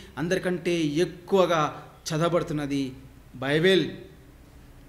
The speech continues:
ఏమనుకుంటున్నారు మీరు బైబిల్ గురించి? చూద్దాం. పేతురు రాసినటువంటి రెండవ పత్రిక, ఇది క్రీస్తు శకము అరవై నాలుగవ సంవత్సరము,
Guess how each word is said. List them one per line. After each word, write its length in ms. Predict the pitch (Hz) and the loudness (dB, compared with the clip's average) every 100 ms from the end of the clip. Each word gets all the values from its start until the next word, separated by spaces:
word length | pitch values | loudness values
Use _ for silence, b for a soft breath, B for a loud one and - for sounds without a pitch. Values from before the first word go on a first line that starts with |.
| - - - - 120 | -20 -20 -20 -20 -12
ఏమనుకుంటున్నారు 640 | 135 165 175 196 214 220 | -6 -4 -4 -4 -2 -2
మీరు 140 | 208 165 | -2 -2
బైబిల్ 300 | 143 156 151 | 0 0 -2
గురించి? 280 | 151 135 - - - - - - - - - - 190 | -4 -6 -10 -16 -20 -20 -20 -20 -20 -20 -20 0 2
చూద్దాం. 320 | 160 139 113 - - - B B B B B B - | 4 2 0 -12 -18 -20 B B B B B B 4
పేతురు 280 | 254 294 285 | 4 6 4
రాసినటువంటి 720 | 254 247 220 220 196 208 190 | 4 2 0 0 4 6 6
రెండవ 300 | 185 220 240 | 4 4 4
పత్రిక, 340 | 214 214 190 | 4 2 2
ఇది 360 | 196 185 190 190 | 6 6 4 2
క్రీస్తు 520 | 190 262 254 - 254 | 2 2 2 -4 -4
శకము 460 | - 226 220 208 202 | 2 4 4 4 4
అరవై 240 | 190 202 | 4 4
నాలుగవ 640 | 190 190 214 202 208 196 - - - | 4 4 4 6 6 4 0 -10 0
సంవత్సరము, 720 | 180 190 180 185 175 170 170 | 0 2 0 0 2 0 -4